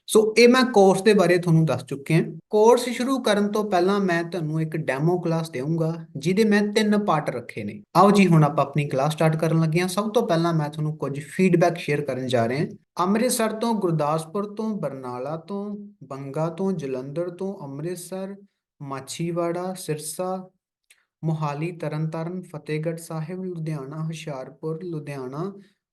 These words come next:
ਹੁਸ਼ਿਆਰਪੁਰ, ਹੁਸ਼ਿਆਰਪੁਰ, ਜਲੰਧਰ, ਫਾਜ਼ਿਲਕਾ, ਲੁਧਿਆਣਾ,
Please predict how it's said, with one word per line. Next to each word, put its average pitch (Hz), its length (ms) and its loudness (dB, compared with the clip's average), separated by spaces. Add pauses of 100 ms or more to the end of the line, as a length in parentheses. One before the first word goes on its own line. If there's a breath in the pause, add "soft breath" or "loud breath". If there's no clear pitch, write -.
ਹੁਸ਼ਿਆਰਪੁਰ, 160 640 -4
ਹੁਸ਼ਿਆਰਪੁਰ, 165 720 -6
ਜਲੰਧਰ, 147 600 -6
ਫਾਜ਼ਿਲਕਾ, 147 680 -10
ਲੁਧਿਆਣਾ, 156 760 -6